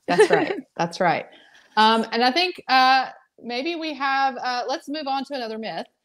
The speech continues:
Speaker 1: Um, and it, it still kind of falls along the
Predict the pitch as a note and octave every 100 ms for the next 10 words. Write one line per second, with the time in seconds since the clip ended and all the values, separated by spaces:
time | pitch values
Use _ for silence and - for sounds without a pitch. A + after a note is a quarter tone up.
0 | _ _ - G#3 G#3 G#3+ A#3 - G#3+ A#3+
1 | B3+ C4 - G#4+ B4+ G#4 F#4 - B3+ C4
2 | C4 A#3 A3+ A3 A3+ A3+ A3+ A3+ F#3+ A3
3 | A3 G#3+ G#3+